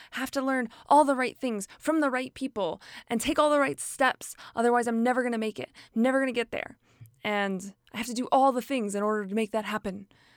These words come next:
Oh, God. Thank goodness I've let that go. And if you are still in the space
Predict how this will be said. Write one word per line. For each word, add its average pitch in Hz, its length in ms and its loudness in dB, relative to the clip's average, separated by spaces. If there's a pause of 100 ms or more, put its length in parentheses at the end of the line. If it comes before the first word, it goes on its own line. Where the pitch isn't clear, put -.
(840)
Oh, 208 640 0
God. 208 240 -6 (240)
Thank 269 200 -4 (100)
goodness 220 420 -2
I've 185 140 -4
let 180 200 0
that 160 240 -8
go. - 320 -8 (440)
And 202 180 -2
if 196 120 -4
you 285 260 2
are 220 460 2 (1000)
still 247 280 4
in 247 80 0
the 240 60 -4
space 226 500 -2